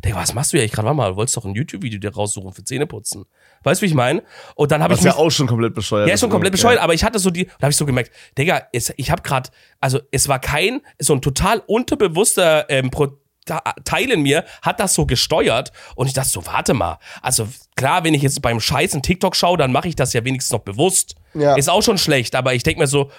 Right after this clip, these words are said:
Speaker 1: „Mann, ich sitz grad, mir ist langweilig, ich guck TikTok.“ Aber da war das wirklich so, und das hab ich bei dir auch ja schon manchmal, oder hast du auch schon manchmal von dir erzählt, dass du so <clears throat> eine App aufmachst, die zumachst
Speaker 2: Bei Twitter war's am schlimmsten.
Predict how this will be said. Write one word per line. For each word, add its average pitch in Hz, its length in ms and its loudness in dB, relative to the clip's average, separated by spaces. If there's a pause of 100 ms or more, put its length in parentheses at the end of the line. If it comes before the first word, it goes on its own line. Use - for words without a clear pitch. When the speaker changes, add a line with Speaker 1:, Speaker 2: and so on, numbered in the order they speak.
Speaker 1:
„Mann, 190 220 2
ich 170 100 0
sitz 208 200 -2
grad, 190 240 0
mir 147 80 4
ist 131 100 -2
langweilig, 185 460 2
ich 135 80 -6
guck 139 180 -2
TikTok.“ 107 460 -2 (560)
Aber 131 200 2
da 165 300 0
war 180 100 4
das 160 160 2
wirklich 185 200 2
so, 135 160 4
und 151 200 -2
das 180 140 2
hab 196 80 2
ich 185 100 0
bei 135 120 2
dir 175 200 2
auch 196 120 2
ja 165 100 2
schon 135 140 0
manchmal, 123 220 2
oder 135 80 2
hast - 100 -4
du 147 40 2
auch 135 40 0
schon 139 100 -2
manchmal 127 160 0
von 120 80 -4
dir 123 140 -2
erzählt, 131 340 -2 (340)
dass 147 200 0
du 160 80 -2
so 131 280 2 (140)
<clears throat> 123 140 -4
eine 135 180 2
App 139 200 -2
aufmachst, 214 840 0
die 160 120 2
zumachst 214 640 2
Speaker 2:
Bei 151 60 0
Twitter 131 160 2
war's 123 180 2
am 110 100 -4
schlimmsten. 107 580 -8